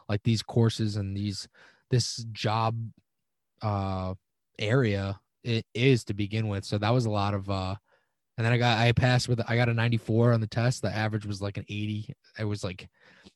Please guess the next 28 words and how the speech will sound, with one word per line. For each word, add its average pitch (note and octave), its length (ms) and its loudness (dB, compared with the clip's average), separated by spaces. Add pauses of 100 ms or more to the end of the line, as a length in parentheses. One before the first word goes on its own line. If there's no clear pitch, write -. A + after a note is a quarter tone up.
(100)
I A#2+ 80 0
remember A#2+ 280 0
being A2+ 180 4
in G#2+ 80 0
the G#2 60 -2
library G#2 480 2
with G2 180 -2
Pat, G#2 240 0
Matt, G#2 420 -4
uh, G2 380 -2
shout G#2 240 -2
out G2+ 100 -2
Patty, G2+ 300 -4
shout G#2 160 -6
out G2+ 100 -4
Maddie. G2+ 380 -4 (760)
<laughs> - 0 -
And E3+ 480 8 (240)
it E3+ 100 12
was C#3+ 120 8
the C3 80 2
library, A#2+ 520 4
so - 100 -6
you - 20 -2
have G#2+ 100 -6
to - 80 -14
be G2 60 -8
quiet. G2+ 440 -2